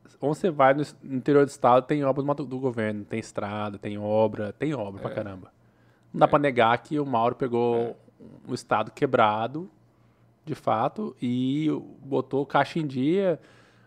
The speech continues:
Speaker 1: Sei lá, pode, pode criticar que aumentou o imposto, tem as críticas também, mas, cara, ele, ele botou a casa em ordem e fez obra.
Speaker 2: Exato.
Speaker 1: Não dá pra negar isso.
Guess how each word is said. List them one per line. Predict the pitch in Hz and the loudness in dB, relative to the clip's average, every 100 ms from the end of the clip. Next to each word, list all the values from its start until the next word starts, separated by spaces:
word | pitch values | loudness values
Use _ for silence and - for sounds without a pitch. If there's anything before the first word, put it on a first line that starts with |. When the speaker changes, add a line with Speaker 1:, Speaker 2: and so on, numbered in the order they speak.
| _ - | _ -8
Speaker 1:
Sei | - | 0
lá, | 180 139 | 6 6
pode, | 202 - 135 - | 4 2 2 2
pode | - 147 147 | 2 4 4
criticar | - - - 131 139 120 | 0 -6 2 4 4 2
que | - | 0
aumentou | 131 131 143 | -2 -2 -4
o | |
imposto, | 123 123 135 147 131 - 131 - | -6 -2 0 0 0 -4 -14 -4
tem | 185 240 | 0 2
as | - | 0
críticas | 185 170 | -6 -4
também, | 190 160 156 | -2 0 2
mas, | 160 151 | 0 -2
cara, | - 165 131 | 0 2 2
ele, | 123 127 135 | 0 -2 -2
ele | 135 110 | -4 -8
botou | - 143 | -4 -2
a | 143 | 2
casa | 143 147 | 4 4
em | |
ordem | 151 123 139 175 - - | 4 4 4 -2 -8 -8
e | 151 - | -8 -4
fez | 135 175 | -4 -2
obra. | 147 117 - - _ _ | -4 -6 -14 -20 _ _
Speaker 2:
Exato. | - 165 113 101 | -16 -14 -10 -8
Speaker 1:
Não | 180 | -2
dá | 139 135 | 4 4
pra | - | 4
negar | 127 110 104 95 | -2 -2 -6 -8
isso. | - - | -16 -20